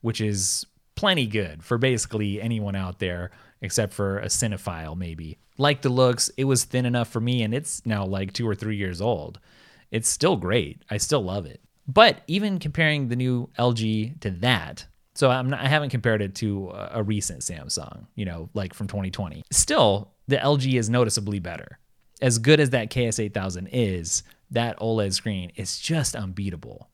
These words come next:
It's so pretty. So, yeah, I would say L G oled, that's really the king of the T Vs from my perspective right now. And I know there are some other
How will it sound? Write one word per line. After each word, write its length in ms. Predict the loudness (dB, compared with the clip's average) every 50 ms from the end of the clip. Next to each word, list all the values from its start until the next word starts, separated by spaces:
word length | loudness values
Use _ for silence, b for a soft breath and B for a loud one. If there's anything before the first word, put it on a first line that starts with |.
| _ _ _ -2
It's 120 | 0 2
so 160 | 2 2 0
pretty. 520 | 0 0 -2 -2 0 -2 -4 -8 -12 -18 _ _
So, 800 | -4 -2 4 6 8 10 10 10 10 8 6 6 6 6 4 2
yeah, 420 | 0 0 0 0 0 0 -2 -6 -12 -10 _
I 100 | 0 2
would 180 | 4 4 2 4
say 560 | 4 4 6 6 6 4 2 2 -2 -4 -6 -2
L 180 | 0 2 2
G 160 | 2 2 0
oled, 540 | 0 0 2 2 4 4 4 4 2 0 -2 b b b b b _
that's 240 | -2 -2 -2 -2 0
really 300 | 0 2 2 2 0 0
the 120 | -2 -4
king 580 | -6 -8 -8 -6 -4 -4 -2 -2 -2 -4 -6 b b b b b _ _
of 120 | -6 -4 -4
the 80 | -4
T 280 | -6 -6 -6 -4 -4 -4
Vs 520 | -2 -2 -2 0 -2 -2 -2 -4 -6 -8 b b b b b _
from 200 | -6 -4 -2 -2
my 180 | 0 -2 -2
perspective 760 | 0 -2 -2 -2 -2 -2 -2 -2 -2 -2 -2 -2 -2 -2 0
right 200 | 0 -2 -2 -2
now. 380 | -4 -4 -4 -2 -2 -4 -6 B B B B B B B B _
And 440 | -6 -4 -2 -2 0 0 -2 -2 -2
I 80 | -2 0
know 120 | 0 2
there 140 | 2 2 0
are 40 | 0
some 180 | 0 -2 -2
other 420 | 0 0 2 2 2 2 0 -4